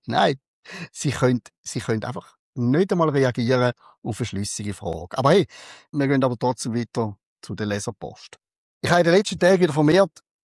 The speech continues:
frauenfeindliche Witze bekommen und ich schwöre es euch, ist nicht gelogen, sie kommen immer von Frauen.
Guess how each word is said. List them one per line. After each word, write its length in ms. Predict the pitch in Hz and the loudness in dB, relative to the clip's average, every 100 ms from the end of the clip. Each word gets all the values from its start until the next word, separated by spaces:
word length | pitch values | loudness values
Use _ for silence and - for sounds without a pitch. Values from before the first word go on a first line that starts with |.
| _ - | _ -18
frauenfeindliche 880 | - 139 151 190 160 151 143 135 139 | -2 2 4 2 2 0 -2 -2 -4
Witze 300 | 214 - 180 | -4 -6 -6
bekommen 380 | 185 190 196 - _ - | -2 0 0 -4 _ -4
und 280 | 139 135 - | -2 -2 -4
ich 140 | - 113 | -8 -2
schwöre 220 | 127 185 | 0 2
es 60 | |
euch, 140 | 175 156 | 2 0
ist 60 | |
nicht 160 | 127 156 | 0 -2
gelogen, 260 | 139 147 139 | 0 0 -2
sie 100 | 135 | -2
kommen 160 | 127 | 0
immer 200 | 127 147 | 0 0
von 120 | 127 | -2
Frauen. 460 | 117 101 117 107 90 | 0 2 2 0 -4